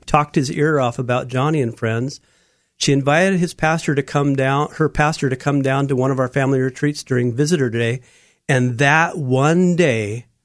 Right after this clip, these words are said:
changed the church. But it all started ten or eleven years before that with a layperson by the name of Sarah, who herself didn't have a d-, child with disability. She did end up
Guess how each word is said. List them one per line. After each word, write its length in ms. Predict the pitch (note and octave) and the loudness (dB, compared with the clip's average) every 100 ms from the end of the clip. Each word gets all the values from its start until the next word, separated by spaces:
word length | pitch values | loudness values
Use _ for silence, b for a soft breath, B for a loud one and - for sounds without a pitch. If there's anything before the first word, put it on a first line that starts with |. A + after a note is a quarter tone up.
| _ _ - | _ _ 0
changed 540 | - D3 D3 C#3+ - _ _ _ _ - | 2 4 2 0 -6 _ _ _ _ -4
the 80 | |
church. 500 | B2 - C3+ A2 - | -2 0 0 -2 -4
But 140 | - C3 | 0 0
it 180 | C3 - | -2 -4
all 260 | D3+ D3 D3+ | 0 0 0
started 680 | - - E3 D#3 B2 A2+ - _ _ | -4 -2 0 0 -2 -4 -12 _ _
ten 240 | - E3 E3 | -2 0 2
or 80 | |
eleven 340 | D#3+ D3+ D3+ D3 | 0 0 0 0
years 240 | C#3 C3 | 2 0
before 540 | B2+ B2 - D#3 D#3 C3+ | -2 -8 -4 0 0 0
that 320 | A2+ G#2+ - _ _ _ _ - | -2 -4 -8 _ _ _ _ -6
with 100 | B2 | -2
a 60 | |
layperson 840 | B2 C3 D3 C3 G#2+ - A#2+ A#2 - _ _ | 0 0 0 -2 -6 -6 -8 -8 -12 _ _
by 100 | B2+ | -2
the 80 | A#2+ | 0
name 200 | A#2+ A2+ | 0 -2
of 80 | A2+ | -4
Sarah, 540 | - C3 A2 G#2+ A#2 _ _ _ _ - | -2 0 -2 -4 -10 _ _ _ _ -2
who 140 | C#3 | 0
herself 680 | B2+ B2+ - G#3+ D3+ C#3+ - _ _ _ _ _ C3 | 0 -2 0 2 2 0 -6 _ _ _ _ _ -4
didn't 440 | C#3 F3 A#3 E3 | 4 4 4 0
have 220 | - B2 | -2 -2
a 60 | A#2 | -2
d-, 160 | A2+ - | -6 -12
child 320 | - C3+ B2 A#2 | -6 -2 0 -2
with 120 | A2+ | -4
disability. 680 | B2 - A2 A2+ B2 C3 C#3 b b b | -6 -8 -4 -2 0 -2 -6 b b b
She 200 | - C#3 | -2 0
did 220 | C#3 F3 | 2 2
end 200 | - D#3 | 2 2
up 160 | D3 | 0